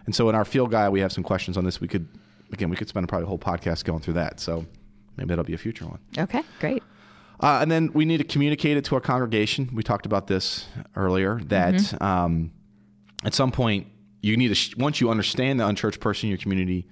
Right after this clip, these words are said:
Speaker 1: share that definition with the
Speaker 2: Yeah.
Speaker 1: larger parish. People
Speaker 2: Yeah,
Speaker 1: ask
Speaker 2: if you
Speaker 1: us all the
Speaker 2: want them
Speaker 1: time.
Speaker 2: to care about this person, you have to describe them to them too, and they'll know someone.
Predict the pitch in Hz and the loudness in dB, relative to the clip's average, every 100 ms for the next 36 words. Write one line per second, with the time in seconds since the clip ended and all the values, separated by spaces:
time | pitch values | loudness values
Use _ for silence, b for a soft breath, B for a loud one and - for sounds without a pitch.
0 | - - 147 135 117 127 113 107 120 95 | -6 0 2 2 2 0 0 0 0 -2
1 | 90 190 151 95 90 85 101 80 - 143 | -2 0 2 0 0 0 -2 -2 -2 0
2 | - 113 233 247 240 226 214 190 - 214 | 2 2 2 2 2 2 0 0 -2 0
3 | 160 147 151 - - - 160 156 151 151 | 0 0 -2 -6 -6 -6 -4 -4 -4 -4
4 | 156 151 - - - - - 170 156 - | -4 -8 -8 -8 -6 -6 -6 -8 -8 -4
5 | 156 156 214 185 190 214 214 320 202 104 | -4 0 0 2 2 2 2 2 -2 -6
6 | - - | -8 -14